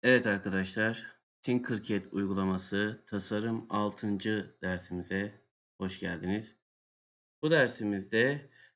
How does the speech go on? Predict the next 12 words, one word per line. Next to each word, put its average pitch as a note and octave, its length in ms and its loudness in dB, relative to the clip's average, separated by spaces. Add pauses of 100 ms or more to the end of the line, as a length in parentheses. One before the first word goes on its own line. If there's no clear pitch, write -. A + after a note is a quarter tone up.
(140)
e, G2 280 0
sizlerle A#2+ 520 4
birlikte F#2+ 420 0
bir C#3 240 0 (540)
satranç A2+ 880 0 (400)
taşı A#2+ 760 -2
tasarlayacağız. G2 920 0 (300)
Bakalım A2 480 -2 (400)
hangi F#2+ 580 0 (500)
satranç F2+ 360 -6
taşımız F#2+ 580 -8 (180)
olacak. D#2+ 380 -10